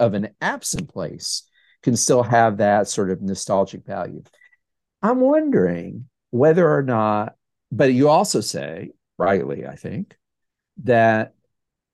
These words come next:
nostalgia is this w-, that's a weird emotion th-, that, uh, in a way, because nostalgia is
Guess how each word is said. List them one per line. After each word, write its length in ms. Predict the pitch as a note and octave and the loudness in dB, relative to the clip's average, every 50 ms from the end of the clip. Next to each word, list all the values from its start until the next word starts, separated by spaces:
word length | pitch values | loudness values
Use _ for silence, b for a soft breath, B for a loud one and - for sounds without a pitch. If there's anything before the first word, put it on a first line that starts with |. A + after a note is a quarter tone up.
| _ _ _ | _ _ _
nostalgia 480 | B2 A#2 - - E3+ F#3+ G#3 C3+ B2+ G#2+ | -6 -6 0 0 2 2 2 0 0 -2
is 220 | G2+ - - - | -2 -4 -8 -10
this 280 | - D3 A2 - - - | -8 -6 -6 -6 -8 -12
w-, 360 | - - A2+ A#2+ - - - - _ _ _ _ _ _ _ | -14 -14 -14 -12 -12 -12 -14 -14 _ _ _ _ _ _ _
that's 220 | C3 C3+ D3 - | -6 -6 -2 0
a 60 | C#3+ | -2
weird 640 | A#2 G#2+ C3 C#3+ D3 D3 C#3+ C#3 C3+ C3 B2+ B2+ - _ | 0 0 0 0 2 2 2 2 2 2 0 -2 -8 _
emotion 560 | - A#2 C3 C#3+ C#3+ C#3 - - E2+ D#2+ F#2+ - _ _ _ - | -8 -6 -4 -4 -4 -4 -6 -10 -14 -16 -18 -20 _ _ _ -12
th-, 260 | G#2 G#2+ A2 G#2+ G#2 G2+ | -8 -6 -4 -2 -2 0
that, 380 | A2 G#2+ G2+ G2+ G#2+ A2 - _ _ _ _ _ _ _ _ _ _ _ _ _ | 0 2 2 0 -2 -4 -8 _ _ _ _ _ _ _ _ _ _ _ _ _
uh, 220 | G2+ G2+ G2 G#2 - - | -4 -4 -4 -4 -4 -4
in 140 | B2+ B2+ B2 | -2 -2 0
a 40 | A#2 | 0
way, 540 | A2+ B2+ C#3+ C#3+ C3+ A#2 G#2+ G#2+ G#2+ A#2 - | 0 0 0 2 4 4 4 4 2 -2 -4
because 560 | - G2 - - - B2+ B2 B2 A#2+ A#2 - | -10 -12 -12 -10 -8 -6 -4 -4 -4 -6 -6
nostalgia 580 | A#2 G2+ - - B2 A2+ A#2 A2+ - A#2 G2 G2 - - | -8 -8 -4 -2 -2 -2 -2 -2 -4 -6 -6 -6 -8 -8
is 640 | A2 G#2 G#2 G#2 G#2 G2+ G2+ G2 G2 - - - | -6 -4 -4 -4 -4 -4 -6 -6 -6 -8 -10 -12